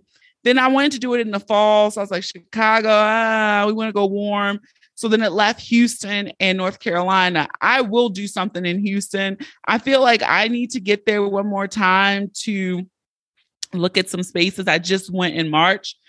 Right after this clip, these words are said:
but I feel like I really need to concentrate because I feel like Houston is a very interesting city, but we will have a show there. Mark my word. So maybe in the winter, it might be Houston.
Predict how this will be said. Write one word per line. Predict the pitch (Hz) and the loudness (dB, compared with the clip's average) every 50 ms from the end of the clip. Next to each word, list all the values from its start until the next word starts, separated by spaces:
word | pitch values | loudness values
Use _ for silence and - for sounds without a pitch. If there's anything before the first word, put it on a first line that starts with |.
| _ _ _ _ _ _ | _ _ _ _ _ _
but | 180 170 196 | -4 0 2
I | 196 208 | 2 2
feel | 202 240 220 | 2 2 4
like | 214 202 202 208 | 4 4 4 4
I | 180 185 | 2 2
really | 180 185 185 190 190 | 2 2 0 0 0
need | 190 185 185 180 | -2 -4 -6 -4
to | - 202 170 165 165 | -2 0 0 0 -2
concentrate | - 196 185 170 185 185 196 180 180 - 214 180 | -2 -4 -2 -2 -2 -4 -6 -8 -4 -2 0 0
because | 170 - 190 - 185 170 | 2 0 0 0 -2 -2
I | 170 | -2
feel | - 185 | -2 0
like | 170 165 160 156 - - _ _ _ _ _ _ | 2 2 0 0 -4 -12 _ _ _ _ _ _
Houston | - 247 254 233 - - 214 | 2 4 4 4 2 -2 -4
is | 220 208 190 | -4 -2 -2
a | 190 | -2
very | 180 170 180 180 180 175 170 - - - | 0 2 2 2 2 2 0 -2 -2 -4
interesting | 180 180 - - 180 180 - - 160 165 | -4 -4 -4 -4 -8 -8 -6 -4 -4 -4
city, | 170 - - 170 170 180 185 196 208 - _ _ _ _ - | -4 -2 -2 -2 0 0 -2 -4 -8 -10 _ _ _ _ -2
but | 151 147 | 0 0
we | 147 160 226 269 285 | 2 4 4 4 4
will | 226 233 240 254 247 269 | 6 6 4 4 4 4
have | 240 175 170 165 | 2 2 2 2
a | 165 165 | 0 -2
show | - - - 196 185 185 175 | -2 -2 2 4 4 4 4
there. | 156 135 117 123 127 | 2 0 0 0 0
Mark | 143 160 165 185 196 | 0 -2 -2 -2 -2
my | 170 151 151 | -2 0 0
word. | 156 156 156 151 139 - | 2 2 2 0 0 -2
So | - - 175 170 | -2 -2 0 0
maybe | 170 185 190 208 226 277 302 | 0 -2 -2 -2 0 0 0
in | 311 | 0
the | 311 302 | 0 0
winter, | 269 247 240 277 330 - 233 165 156 156 | 0 0 -2 -2 -2 -2 -2 -2 -2 -2
it | 156 151 | -2 -2
might | 156 156 160 170 | -2 -2 -4 -4
be | - 175 170 165 170 160 - _ _ | -6 -8 -6 -6 -8 -8 -12 _ _
Houston. | 190 185 196 190 190 180 - 170 147 143 135 | -8 -4 -4 -4 -4 -2 -2 -2 0 0 -2